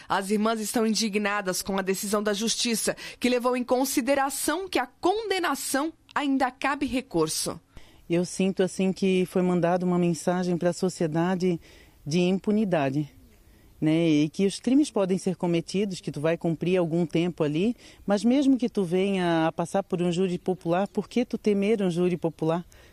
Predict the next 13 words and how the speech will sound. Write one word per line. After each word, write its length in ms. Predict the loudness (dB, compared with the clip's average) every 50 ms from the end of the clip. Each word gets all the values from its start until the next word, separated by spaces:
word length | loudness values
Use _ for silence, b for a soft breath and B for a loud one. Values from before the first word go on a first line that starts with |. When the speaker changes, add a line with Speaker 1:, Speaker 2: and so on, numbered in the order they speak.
| b b
Speaker 2:
se 180 | -4 -4 -4 -4
tu 100 | -4 -4
pode 280 | -2 0 0 2 2
andar 480 | 0 2 2 2 2 2 2 2 2 0
livre 420 | 0 2 2 2 2 2 2 0
depois 420 | 0 0 -2 -2 0 0 0 0 0
disso, 320 | 0 -2 -2 0 0 0
né? 160 | 0 0 0 B B B B B B B B B B 0
É 40 |
isso 240 | 0 0 0 -2 0
que 40 | 0
eu 60 | 0
sinto, 500 | 0 0 0 0 0 0 0 -2 -2 -2